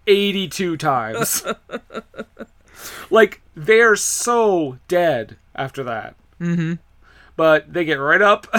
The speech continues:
Speaker 1: <laughs> they get right out of the car and get punched and arrested.
Speaker 2: I, a-, again, this is a movie. Now, I, I can see this happening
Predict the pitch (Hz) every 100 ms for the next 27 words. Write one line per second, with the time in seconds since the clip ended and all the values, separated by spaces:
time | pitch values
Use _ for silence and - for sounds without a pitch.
0 | - - - - 330 240 214 214 220 208
1 | - 175 170 165 165 - - - 147 156
2 | 156 190 180 170 - - _ 175 165 151
3 | 135 - 117 113 _ _ _ _ _ _
4 | _ 185 202 151 85 - 180 156 170 147
5 | 202 170 127 - _ 175 175 214 233 220
6 | 214 202 151 135 143 147 151 - 143 131
7 | - - 143 160 143 - - 202 208 214
8 | 226 220 _ _ _ 139 175 202 - 170
9 | 175 165 165 151 143 143